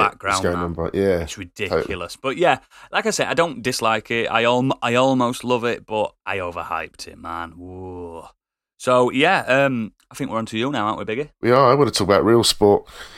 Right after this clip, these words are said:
Speaker 1: Um, so
Speaker 2: <laughs> Wow. Stig's a sport
Speaker 1: But
Speaker 2: entertainment. It's different.
Speaker 1: I wanna talk about a disappointment in sport. So, football fans,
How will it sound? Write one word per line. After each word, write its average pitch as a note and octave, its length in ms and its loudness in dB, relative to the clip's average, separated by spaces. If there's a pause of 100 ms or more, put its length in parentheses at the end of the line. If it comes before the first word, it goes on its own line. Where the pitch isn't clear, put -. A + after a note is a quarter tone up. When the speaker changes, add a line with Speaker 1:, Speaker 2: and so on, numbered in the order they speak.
(140)
Speaker 1:
Um, B2 300 6 (220)
so C3+ 440 6
Speaker 2:
<laughs> - 40 4 (2500)
Wow. - 460 -2 (1900)
Stig's F#3 400 0
a F#3 60 0
sport D#3+ 280 4 (180)
Speaker 1:
But - 40 2
Speaker 2:
entertainment. C#3+ 440 6
It's A#2 140 -6
different. F#2+ 540 -10 (800)
Speaker 1:
I A#2+ 80 4
wanna C#3+ 180 4
talk G#2+ 280 0
about F#2 240 4
a F#2+ 40 -2
disappointment - 1040 -4 (100)
in F2 220 -6
sport. - 600 -8 (1160)
So, G3 280 6
football D#3 320 2
fans, C#3 640 4